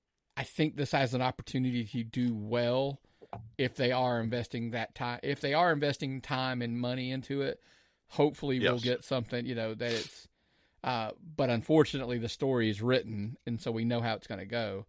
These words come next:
Speaker 1: Um, so, but I hope in the grand scheme of things, I hope they, they pull it off. That's my, that's my hope. So
Speaker 2: I, if it's not, if they can, if they can make it appeal to people outside wrestling,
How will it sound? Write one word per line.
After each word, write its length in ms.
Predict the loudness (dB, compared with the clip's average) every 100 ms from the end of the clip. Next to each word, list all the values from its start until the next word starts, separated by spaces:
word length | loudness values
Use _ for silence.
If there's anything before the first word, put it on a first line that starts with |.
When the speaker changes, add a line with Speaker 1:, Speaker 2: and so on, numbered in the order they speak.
| _ _ _ _
Speaker 1:
Um, 380 | -6 -4 -6 -8
so, 400 | -6 -4 -4 -8 -10
but 120 | -6 -4
I 80 | 0
hope 300 | 0 0 -2
in 120 | -4
the 80 | -4
grand 320 | -2 -4 -4
scheme 240 | -6 -6
of 80 | -6
things, 320 | -8 -8 -6
I 80 | -6
hope 200 | -6 -6
they, 260 | -6 -8 -10 _ -8
they 120 | -8
pull 240 | -6 -8
it 80 | -6
off. 200 | -6 -8
That's 240 | -8 -10 -10
my, 140 | -12 -12
that's 180 | -12 -10
my 120 | -10 -8
hope. 260 | -8 -10
So 300 | -10 -8 -4
Speaker 2:
I, 120 | 0 4
if 200 | 4 2
it's 140 | 2
not, 160 | 0 0
if 100 | 4
they 140 | 4
can, 240 | 4 0 0
if 140 | 2
they 120 | 2
can 160 | 2 4
make 180 | 4 4
it 120 | -2
appeal 320 | -4 -2 -2
to 80 | -2
people 300 | -4 -4 -4
outside 460 | -2 -2 0 0 0
wrestling, 480 | 0 -2 -6 -10